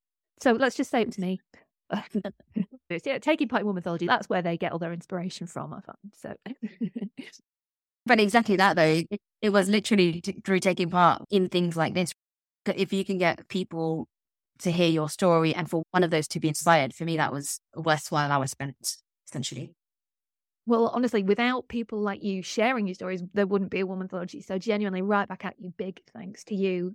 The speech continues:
Speaker 1: and to everybody else who supports us as well in what we do. So thank you so much.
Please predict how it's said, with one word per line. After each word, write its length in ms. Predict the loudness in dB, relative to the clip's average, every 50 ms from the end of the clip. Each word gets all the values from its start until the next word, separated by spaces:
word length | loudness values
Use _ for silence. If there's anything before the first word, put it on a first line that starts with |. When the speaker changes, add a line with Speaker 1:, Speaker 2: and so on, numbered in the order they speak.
| _ -8
Speaker 1:
and 220 | -6 -6 -6 -6
to 180 | -2 -2 -2 0
everybody 300 | 0 -2 -2 -2 -2 -2
else 160 | -4 -6 -8
who 160 | -8 -8 -8
supports 440 | -8 -12 -12 -8 -8 -8 -8 -8 -12
us 100 | -10 -10
as 100 | -10 -8
well 160 | -6 -6 -6
in 100 | -6 -8
what 160 | -10 -12 -12 -12
we 80 | -10
do. 260 | -6 -6 -6 -6 -8 -12 _
So 280 | -16 -10 -8 -8 -8 _ _ _ _ _ _ -14
thank 320 | -8 -6 -6 -6 -4 -2
you 100 | -4 -4
so 240 | 0 2 2 4 4
much. 460 | 6 4 4 4 4 0 -4 -14